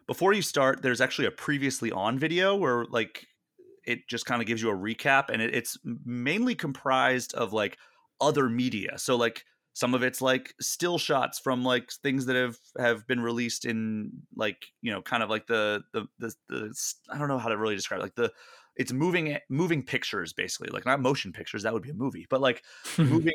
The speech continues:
Speaker 1: you know, like, when it's, like, a still shot, but, like, there's kind of, like, animated aspects of it. Um, like, kinda like a Marvel Snap card where it's, like, this, it's a still image, but there's, like, particle effects and everything, and,
Speaker 2: Yeah,
Speaker 1: like,
Speaker 2: yeah.
Speaker 1: that, like, stuff like that, or, like, the, the cinematics that they've released, which are amazing. I love the Overwatch cinematics.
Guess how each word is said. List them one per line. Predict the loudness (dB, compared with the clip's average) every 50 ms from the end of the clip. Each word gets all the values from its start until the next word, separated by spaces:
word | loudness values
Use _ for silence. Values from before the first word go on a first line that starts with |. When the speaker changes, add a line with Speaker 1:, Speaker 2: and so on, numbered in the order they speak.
| 0 -2
Speaker 1:
you | -2 0
know, | 4 4
like, | 4 4 4 2
when | 0
it's, | 0 2
like, | 2 2
a | 2
still | 0 0 2 2 2 4
shot, | 2 2 4 8 8 8 8 6 4
but, | 0
like, | -2 0 0
there's | 0 0 0
kind | 2 2 2
of, | 2
like, | 2 0 0 2
animated | 2 2 2 4 2 2 2 2
aspects | 2 2 0 0 0 0 0 0 0 0
of | 0 0 2 2
it. | 2 0 -2 _ _ _ _ _ _ _ _ _ _ _ _ _ _ _ _ _ _ _ _ _ _ 2
Um, | 4 4 6 4 4 2 0 -4 -8 -10 _ -2
like, | -2 0
kinda | 2 2 2 4
like | 2 2
a | 2
Marvel | 2 2 2 2 0
Snap | -2 -2 0 0 0 0 0 2
card | 4 6 6 6 4
where | 4 2 2
it's, | 2 0
like, | -2 -2 -2
this, | -6 -8 -8
it's | -6 -6 -4
a | -4
still | -2 0 2 2 2 2
image, | 2 0 0 0 -2 -2
but | -4 -4 -2
there's, | -2 -2 0
like, | 0 -2 -2 -4
particle | -2 -2 0 0 0 0 -2 -2 -2
effects | 0 0 -2 -2 -2 -4 -4
and | -4
everything, | -2 -2 -4 -2 0 0 2 4 4
and, | 4 2
Speaker 2:
Yeah, | 2
Speaker 1:
like, | 2 0 -2 -6 -14 -20 _ _ _ _ -6
Speaker 2:
yeah. | -2 -2 2 4
Speaker 1:
that, | 4 4 4 2 -2 -2
like, | -2 -2 -2
stuff | 2 2 2 4 4
like | 2 2
that, | 4 6 8 8 8 6 6
or, | 4 4 4
like, | 4 4 2 0 0
the, | 0 2 2 0
the | 0 -2
cinematics | 0 0 2 2 2 4 4 4 2 2 0
that | -2 -2
they've | -2 -2 0
released, | 0 0 0 -2 -4
which | -6 -6 -4
are | -2
amazing. | -2 -2 -2 -4 -4 -4 -4 -4 -4
I | -4
love | -4 -2 -2 -2 -2 -2 -4
the | -4
Overwatch | -4 -4 -2 -2 -2 -2 -2 -2 -4 -6
cinematics. | -6 -6 -4 -4 -2 -2 -2 -2 -4 -6 -10